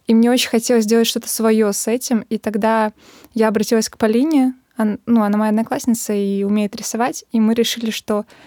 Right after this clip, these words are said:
а почему бы нам не запустить свой проект, основанный на экологии, раз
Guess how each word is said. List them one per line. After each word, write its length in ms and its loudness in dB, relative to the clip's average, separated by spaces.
а 60 -6
почему 360 2
бы 60 4
нам 220 2
не 60 4
запустить 460 -4
свой 220 -2
проект, 640 -4
основанный 480 2
на 160 2
экологии, 360 0
раз 260 -2